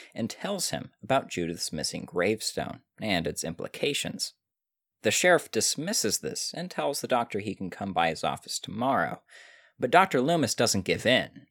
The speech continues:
He tells the sheriff that Michael has come back for his baby sister. Upon hearing this, the sheriff calls the Strode family, Lori's parents, but his message falls on dead ears. This seems to make Brackett nervous,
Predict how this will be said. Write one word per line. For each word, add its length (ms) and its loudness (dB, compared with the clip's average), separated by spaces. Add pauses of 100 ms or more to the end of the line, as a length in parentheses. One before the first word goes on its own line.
He 140 -4
tells 380 2
the 60 -2
sheriff 500 2
that 160 -4
Michael 320 0
has 180 0
come 320 -2
back 300 4
for 160 -6
his 220 -4
baby 340 -2
sister. 580 -4 (840)
Upon 360 0
hearing 420 4
this, 220 -4
the 120 -6
sheriff 360 2
calls 380 0
the 100 -12
Strode 360 0
family, 520 -8 (180)
Lori's 380 2
parents, 520 -10 (380)
but 120 -4
his 140 0
message 360 0
falls 500 2
on 340 -2
dead 200 4
ears. 540 -2 (500)
This 200 4
seems 400 0
to 80 -4
make 240 -2
Brackett 400 2
nervous, 600 0